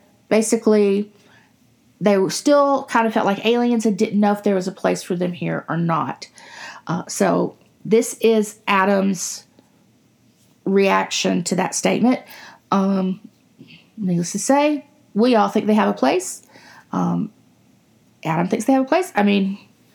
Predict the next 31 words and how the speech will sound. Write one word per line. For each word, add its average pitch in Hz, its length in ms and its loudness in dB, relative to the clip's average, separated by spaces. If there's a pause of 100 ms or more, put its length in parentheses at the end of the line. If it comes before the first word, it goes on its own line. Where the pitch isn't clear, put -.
(1200)
what, 339 340 2 (120)
I, 226 180 2 (300)
as 226 180 0
I've 269 80 2
said 277 120 2
before, 196 280 2
what 359 180 2
more 494 200 2
can 294 160 2
they 269 140 2
do 220 340 2
to 208 160 0
prove 277 480 2 (400)
to 294 200 2
the 277 60 2
Western 269 400 2
media 214 400 2
that, 180 400 -2 (600)
yes, 226 320 0
they 208 160 2
have 196 200 2
a 190 60 0
huge 220 300 0
fan 196 240 2
base 175 240 0
in 180 40 0
the 180 80 2
West? - 420 -6 (380)
I 185 140 2
don't 160 120 -2
know. 151 100 -10